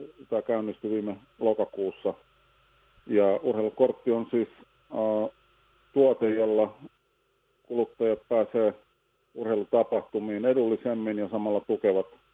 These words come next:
suomalaista urheilua ja liikuntaa ja saavat myös mahdollisuuden harrastaa muun muassa kuntosaleilla ja, ja muissa, ää, meidän kumppanien palveluissa.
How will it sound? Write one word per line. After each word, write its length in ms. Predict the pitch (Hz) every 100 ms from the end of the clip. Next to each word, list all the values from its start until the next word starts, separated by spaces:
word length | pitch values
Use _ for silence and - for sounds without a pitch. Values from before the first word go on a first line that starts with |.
| _ _ _ _ -
suomalaista 500 | 104 101 98 90 104
urheilua 500 | 98 98 98 92 92
ja 120 | 92
liikuntaa 600 | 101 95 95 87 101 92
ja 160 | 95 - -
saavat 300 | 120 101 107
myös 220 | 120 117 - -
mahdollisuuden 760 | 110 107 104 101 107 101 98 - _ _ _ _ _ _ _ _ _ _
harrastaa 720 | 123 117 107 - - 95 90 - _ - -
muun 200 | 107 98
muassa 340 | 101 - 104 - - _ -
kuntosaleilla 640 | 101 95 - 95 95 92
ja, 180 | 92 92 - _ _ _ _ _ _ _ -
ja 80 | - - 262 _ _ _ _
muissa, 320 | 101 104 -
ää, 840 | 101 - 277 185 _ _ 120 90 90 95
meidän 440 | 113 101 95 95 110 - -
kumppanien 560 | - 95 - 90 90 85 -
palveluissa. 600 | 101 90 87 95 - -